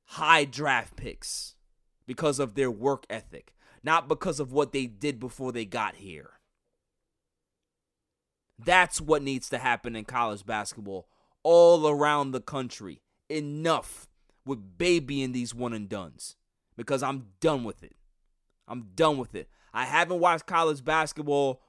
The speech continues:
all year, and I haven't watched college basketball consistently over the last three years because I'm sick of it. I'm sick of the one and done deal. It has destroyed the sport. And for a kid like Jalen Johnson to think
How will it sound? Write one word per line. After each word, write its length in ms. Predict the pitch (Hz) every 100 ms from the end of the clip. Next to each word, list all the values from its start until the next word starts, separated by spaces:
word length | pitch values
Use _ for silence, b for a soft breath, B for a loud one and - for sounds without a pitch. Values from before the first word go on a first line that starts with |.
| _
all 280 | - 180 185
year, 500 | 175 165 156 151 143 _ _ -
and 140 | 135
I 100 | 131
haven't 360 | 127 165 165 156
watched 240 | 151 147
college 340 | 160 143 139
basketball 580 | 127 135 127 131 127 120
consistently 800 | - 127 - - 170 - 135 127
over 160 | 123 117
the 100 | 113
last 380 | 123 120 113 - _ _
three 200 | 190 196
years 420 | 170 147 131 117 - -
because 340 | 127 - 139
I'm 120 | 123
sick 500 | 104 - - 165 143
of 100 | 92
it. 300 | 73 _ - _ _ _ _ _ _ -
I'm 120 | 127
sick 380 | - - 202 156
of 80 |
the 80 | 135
one 200 | 117 117
and 140 | 104 95
done 200 | 98 87
deal. 320 | 85 69 _ _ _ _ _ _ _ _ _ _ -
It 120 | 165
has 220 | 160 151
destroyed 640 | 123 131 - - 175 170
the 80 | 147
sport. 420 | - - 117 76 _ _ _ _ _ _ -
And 140 | 135
for 200 | 156 151
a 40 |
kid 260 | 131 214 185
like 300 | 156 131 110
Jalen 480 | - 170 214 226 185
Johnson 500 | 160 202 196 - 143
to 140 | -
think 480 | 131 - 214 165 -